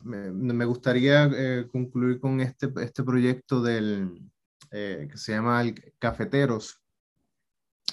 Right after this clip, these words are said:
de Puerto Rico, que como, como bien dices, ah, de hecho, eh, está enfrente de lo que hoy se conoce como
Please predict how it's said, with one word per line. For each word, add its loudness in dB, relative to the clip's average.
de 2
Puerto -2
Rico, 2
que 2
como, -2
como -4
bien 0
dices, 2
ah, -4
de 4
hecho, 2
eh, -8
está 0
enfrente 4
de 0
lo 2
que 2
hoy 2
se -2
conoce 0
como 2